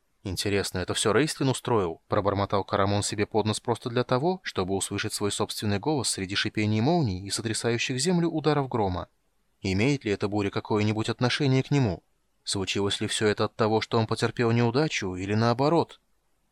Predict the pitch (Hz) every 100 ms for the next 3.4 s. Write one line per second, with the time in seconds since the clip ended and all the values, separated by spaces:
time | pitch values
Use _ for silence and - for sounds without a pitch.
0 | _ _ _ _ _ _ 120 110 135 143
1 | 110 107 127 - 180 - 165 160 156 156
2 | 147 143 143 131 139 131 131 123 123 -
3 | 92 90 85